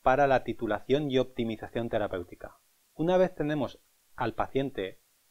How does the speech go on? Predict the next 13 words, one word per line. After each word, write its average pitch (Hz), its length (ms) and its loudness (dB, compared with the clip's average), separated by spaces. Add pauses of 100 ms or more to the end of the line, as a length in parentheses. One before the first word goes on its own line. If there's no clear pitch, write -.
(140)
con 113 200 -4
un 131 120 -6
buen 135 160 0
tratamiento 123 580 -2
para 101 180 0
reducir 101 420 -4
la 139 120 0
congestión, 156 600 -4 (320)
es 151 200 0
el 180 100 4
momento 147 480 2
óptimo 147 520 -2 (220)
para 156 380 4